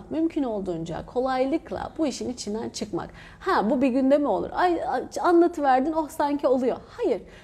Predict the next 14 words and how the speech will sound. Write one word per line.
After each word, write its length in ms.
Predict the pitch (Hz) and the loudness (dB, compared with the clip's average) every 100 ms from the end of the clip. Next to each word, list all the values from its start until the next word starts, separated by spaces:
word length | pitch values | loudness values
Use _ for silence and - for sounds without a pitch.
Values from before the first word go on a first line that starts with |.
| - - | -6 2
ben 200 | 370 269 | 4 6
de 60 | |
anlatıyorum, 480 | 185 170 170 175 185 | 4 2 -4 -8 -6
yıllardır 540 | 196 190 220 247 208 | -4 -2 -2 -2 -4
çalışıyorum. 600 | 190 - 165 - 156 165 - - - | -8 -8 -8 -8 -8 -10 -12 -16 -8
Aha, 340 | 277 262 240 | -4 -2 4
doğumda 340 | 254 269 247 269 | 6 6 4 2
yine 300 | 277 320 233 | 2 2 2
bambaşka 600 | 254 254 220 214 - 185 | 0 2 0 -2 -6 -4
bir 160 | 180 | -4
deneyim, 340 | 180 170 190 214 | -4 -4 -2 -2
yine 260 | 247 214 | -2 -2
bambaşka 580 | 214 277 262 240 - 196 | 0 0 0 -4 -6 -2
bir, 120 | 180 | -2